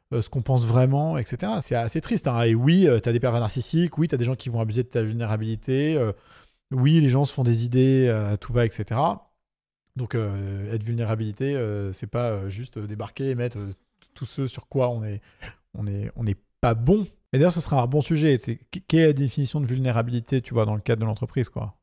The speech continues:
Qu'est-ce que ça veut dire ? Qu'est-ce que tu partages ? Est-ce que la vulnérabilité, c'est s'ouvrir sur, euh, l'intime ? Est-ce que la vulnérabilité, c'est s'ouvrir sur, euh,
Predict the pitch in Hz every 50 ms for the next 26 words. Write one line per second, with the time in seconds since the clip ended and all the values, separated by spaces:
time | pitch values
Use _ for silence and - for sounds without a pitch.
0 | _ _ - - - - - - 127 117 113 123 120 123 110 - - - - 113
1 | - - - 110 - - 135 117 104 101 104 - _ _ _ _ - 135 - -
2 | 139 135 127 123 131 131 127 120 120 123 120 123 - 143 127 - 120 - - 139
3 | 127 120 120 131 131 127 110 - _ _ _ _ _ _ _ _ _ - - -
4 | 131 123 117 117 113 113 110 110 110 110 120 123 123 117 - - - 156 175 175
5 | 147 110 110 113 139 165 165 117 - - 135 123 123 120 113 120 123 120 120 117
6 | 117 117 113 110 - 123 123 117 110 104 - - 123 113 120 120 120 - - -
7 | 117 110 107 107 107